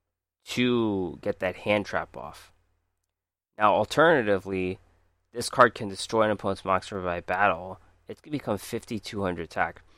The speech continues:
And with that extra attack, you can kinda swing for game with the Spiral Spear Strike, would do some piercing damage,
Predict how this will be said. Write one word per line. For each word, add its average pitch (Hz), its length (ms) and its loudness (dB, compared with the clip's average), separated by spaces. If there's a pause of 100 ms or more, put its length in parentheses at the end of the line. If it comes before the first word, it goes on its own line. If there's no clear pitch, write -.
(260)
And 107 80 -2
with 104 120 0
that 123 140 4
extra 127 240 -2
attack, 104 320 0
you 107 80 -8
can 101 140 -10
kinda 98 180 -4
swing 101 300 -4
for 92 160 -12
game 95 300 -2
with 87 120 -8
the - 100 -16
Spiral 95 380 4
Spear 90 260 -8
Strike, - 400 2
would 90 120 -8
do 92 140 -6
some 92 180 -12
piercing 143 420 0
damage, 123 400 -2